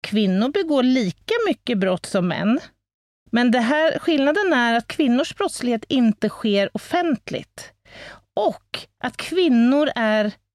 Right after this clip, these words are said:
i, sett till sina egenskaper mycket falskare än män och därför kan dölja sina brott lättare.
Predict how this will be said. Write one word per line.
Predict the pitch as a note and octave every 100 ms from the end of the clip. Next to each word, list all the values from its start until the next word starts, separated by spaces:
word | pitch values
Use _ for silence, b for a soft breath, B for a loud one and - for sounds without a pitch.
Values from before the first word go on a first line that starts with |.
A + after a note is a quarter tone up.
| B3
i, | A#3+ G#3 -
sett | G3+ C#4+ A#3
till | - A3
sina | A#3
egenskaper | A3+ C#4+ G#3 G#3+ - G#3+ A#3+
mycket | C#4+ - A3+
falskare | - - F#4+ D4+ A3 - - B4 B4 A#4 - _ _ _ _
än | C#4+ C4+ F#3
män | C#3 F#3 G3 -
och | B3+
därför | A3+ A3+ G#3+ A#3
kan | - A3+ A3 -
dölja | E4 E4 A#3 C4 A4+
sina | - G#4 D#4
brott | F3+ - - F3
lättare. | - _ - -